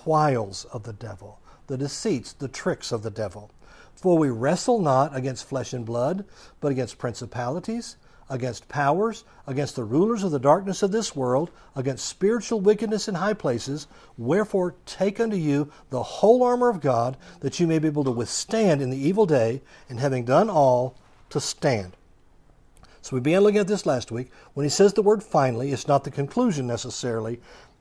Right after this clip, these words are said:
In Greek, in Greek literature, when that, this, this particular Greek word, we defined it last week, it talked about saving the very most important thing you want to say in the whole letter,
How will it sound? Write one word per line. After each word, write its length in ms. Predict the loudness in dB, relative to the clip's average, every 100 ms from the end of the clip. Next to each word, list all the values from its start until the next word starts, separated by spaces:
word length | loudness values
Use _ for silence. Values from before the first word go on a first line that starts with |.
| _ -20 -20 _ _ -14
In 160 | -6 -6
Greek, 520 | -4 -4 -4 -6 -20 -14
in 100 | -4
Greek 240 | -2 4
literature, 420 | 6 6 2 -2
when 140 | 0 0
that, 180 | 0 0
this, 160 | -2
this 220 | -4 -10
particular 340 | -4 -2 0 2
Greek 220 | 0 2
word, 180 | 0 0
we 80 | -4
defined 340 | -2 0 0
it 60 | 0
last 260 | 0 0
week, 220 | -2 -2 -8 -20 -14 -8
it 100 | 0
talked 160 | 2
about 140 | 2 -2
saving 600 | -4 0 0 2 0 -2 -10 -8
the 100 | -4
very 360 | 0 2 0 -4 -14 -6
most 320 | -2 -2 -4
important 560 | -10 -2 2 2 -2 -2
thing 240 | 0 0
you 100 | 0
want 220 | 0 -2
to 80 | -6
say 220 | -4 -4
in 80 | -4
the 60 | -4
whole 300 | 0 2 2
letter, 380 | 0 0 0